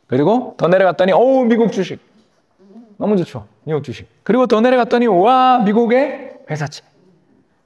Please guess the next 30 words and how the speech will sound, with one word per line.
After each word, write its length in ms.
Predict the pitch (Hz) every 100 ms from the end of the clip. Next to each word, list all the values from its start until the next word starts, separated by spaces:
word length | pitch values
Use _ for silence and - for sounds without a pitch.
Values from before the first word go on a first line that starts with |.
| _ _ -
이렇게 240 | 311 294
좋은 280 | 214 226 233
짝들이 420 | 403 - 220 208
막 220 | 147 -
계속 220 | - 139 120
나오기 240 | 82 80
시작하는 240 | - _ _
거죠. 160 | _ _ _ _ _ _ _ _ _ _ _ _ _ _ _ -
그래서 560 | 226 247 208 196 160 131
이 300 | 240 247 -
표를 280 | 277 247
보면 460 | 175 156 156 196 202
알 160 | - 120
수 100 | 160
있어요. 300 | 131 117 123
우리나라의 680 | 120 113 135 139 131 113 107
사람들이 720 | - 131 120 107 120 160 - _ _ _ _ _ _
부동산을 480 | - 202 240 226 202
가지고 280 | 151 151 160
있다면 300 | 151 147 147
미국 200 | 185 180
주식을 300 | 165 165 143
좀 100 | 127
가지고 260 | 113 135 147
계시는 300 | 113 151 151
게 40 |
좋고, 600 | 135 - 220 254 - -
그리고 180 | 143 147
내려가다 380 | 156 185 170 165
보면 540 | 156 185 262 - -